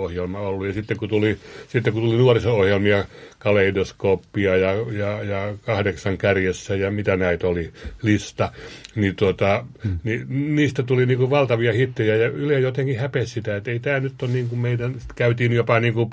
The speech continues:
Speaker 1: yhteiskunnallista keskustelua että onko tämä Yleisradion tehtävä välittää tämmöistä viihteellistä, hömpähtävää ohjelmaa, kun meillä on tämä yhteiskunnan tärkeä tehtävä olemassa tässä.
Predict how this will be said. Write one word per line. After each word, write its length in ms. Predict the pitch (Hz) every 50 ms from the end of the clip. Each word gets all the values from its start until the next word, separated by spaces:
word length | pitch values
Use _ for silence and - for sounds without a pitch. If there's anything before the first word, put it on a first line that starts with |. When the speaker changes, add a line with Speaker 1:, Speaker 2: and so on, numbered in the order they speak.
| - -
Speaker 1:
yhteiskunnallista 720 | - 135 127 123 123 127 107 - - 113 110 107 107 - -
keskustelua 300 | - 123 123 120 - 110 - - 101 101
että 120 | 95 - 117
onko 160 | 107 101 117
tämä 200 | - 117 107 110
Yleisradion 560 | 110 113 117 120 117 113 117 117 123 127 127
tehtävä 480 | 160 185 175 123 - - 101 95 90 87 - - - - - - _
välittää 420 | - 107 110 92 - - - 92 90 -
tämmöistä 520 | - 104 92 90 87 85 - - 90 85 - - - - - - - -
viihteellistä, 760 | - 101 90 82 - - - 90 87 87 85 - - 92 85 - - - - -
hömpähtävää 760 | - - 113 104 95 92 90 - - - 113 92 90 87 92
ohjelmaa, 480 | 95 90 87 92 87 85 87 87 87 82
kun 120 | 80 90
meillä 180 | 90 90 90 90
on 80 | 90 90
tämä 160 | 98 98 95
yhteiskunnan 680 | 107 101 - - - 87 - - - 92 92 90 90
tärkeä 440 | 85 101 95 90 82 - - 87 78
tehtävä 380 | - - 80 - - 85 85 90
olemassa 380 | 87 82 85 90 - - -
tässä. 340 | 123 - - - - - -